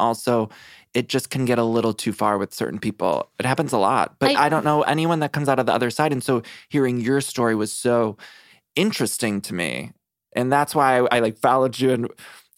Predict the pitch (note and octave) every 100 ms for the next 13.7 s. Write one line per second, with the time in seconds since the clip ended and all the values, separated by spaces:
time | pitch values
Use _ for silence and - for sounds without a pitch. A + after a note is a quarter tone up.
0 | _ - - C3 B2+ C3+ - B2 A#2 -
1 | D3 A#2+ - C3 D3+ C#3 A2 G#2+ A2+ A#2+
2 | B2+ B2 - B2 A#2 - A2+ A2+ A2+ G#2+
3 | _ _ _ - A2+ A2+ G#2+ G2 - -
4 | D3+ - C#3 B2+ - A#2+ G#2+ - A2 F#2+
5 | C#2 D3+ D3+ C3 - B2+ A2+ A2+ G#2 F2
6 | - E2 A#1 - - _ - C3 F3 F3
7 | E3 C3+ - E3 D#3+ A#2+ G2+ - D#3 -
8 | B2+ G2 - C3+ C3+ - E3+ E3 C#3 C#3+
9 | D3 - G#1 A1+ - - - _ _ B3
10 | A#3+ A3+ B3 C#4 C#4+ - E3+ D#3 D#3+ F3
11 | - G3+ G3+ - A3+ G#3+ A3 G#3 B3 B3+
12 | C4 - G#3 G3+ G3 G#3 G3 - G3 F#3+
13 | F3+ G#3 G3+ F#3 F3 D#3+